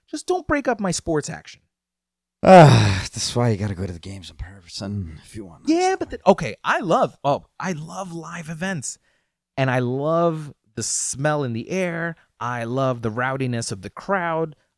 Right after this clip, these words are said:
Speaker 1: Um, but do you just really miss something when you have a good announce team? Um,
Speaker 2: It depends on the team. I could do without sometimes.
Speaker 1: Oh, I could absolutely do it out with, uh, Ken Singleton on the Yankees, one hundred percent.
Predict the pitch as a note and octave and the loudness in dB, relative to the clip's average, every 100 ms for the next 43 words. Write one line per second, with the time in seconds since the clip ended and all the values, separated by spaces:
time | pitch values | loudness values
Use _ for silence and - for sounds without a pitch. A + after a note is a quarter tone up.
0 | - D3 C#3 B2 E3 - A4 B4 G#4+ B2 | -8 -6 -6 -6 -10 -10 -16 -20 -14 -12
1 | - C3+ A3 A#3+ A3+ D#3+ B2+ B2 - - | -10 -10 -8 -6 -4 -4 -4 -4 -8 -14
2 | _ - - A#2+ - A#2+ G#2+ G2+ G#2 G#2 | _ -14 -10 -10 -8 -8 -8 -10 -12 -14
3 | F2 G2+ G#2 G#2 G#2+ A2+ - G2+ - - | -12 -10 -8 -6 -8 -12 -16 -16 -12 -6
4 | A2 G#2+ - G#2+ F2 G2+ - - C#3+ D#3+ | -4 -4 -6 -10 -10 -14 -14 -12 -10 -10
5 | D#3+ _ _ _ _ _ _ - _ B2+ | -14 _ _ _ _ _ _ -20 _ -6
6 | A#2 G#2+ G2 G2 - - G#2 B2 A#2+ G2+ | -4 -4 -8 -12 -18 -14 0 2 2 0
7 | F#2+ F2 G2 G2 G2+ G#2+ F#2+ F#2+ F#2 F#2 | -2 -4 -4 -2 -4 -6 -6 -4 -4 -4
8 | F#2 F2+ F#2+ F#2+ F#2+ F#2+ - D3 A#2 - | -6 -8 -12 -12 -12 -8 -4 -4 -4 -4
9 | C3 - C#3+ G2+ G2 B2 A2 A#2 A2 G#2 | -6 -4 -8 -8 -12 -8 -2 -4 -4 -10
10 | G#2+ G2 - A#2+ G#2 B2+ C#3+ - G#2 F#2+ | -8 -8 -10 -12 -10 -10 -10 -10 -12 -12
11 | F#2 G#2 C#3+ F#2 F2+ - F#2+ F#2+ C#3+ C#3+ | -10 -10 -10 -14 -20 -14 -10 -6 -6 -6
12 | G#2 A2 F2+ | -8 -6 -8